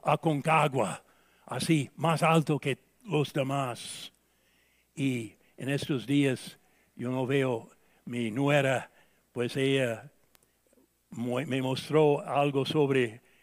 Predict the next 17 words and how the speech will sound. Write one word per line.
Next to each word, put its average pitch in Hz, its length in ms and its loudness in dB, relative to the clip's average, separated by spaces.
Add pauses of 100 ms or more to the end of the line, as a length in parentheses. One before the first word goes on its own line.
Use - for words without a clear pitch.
(140)
leyendo 139 580 2
este 139 180 2
libro 135 640 2 (580)
sobre 131 380 0
Jonathan 135 400 0
Edwards, 131 500 0 (840)
eh, 127 560 -10 (100)
algo 139 560 -2
así 160 260 -2
interesante 139 760 -2
que 139 340 -4 (540)
el 127 180 -2
único 175 360 0
comentario 147 760 -2
que 131 240 -4
él 147 120 0
escribió, 156 640 -2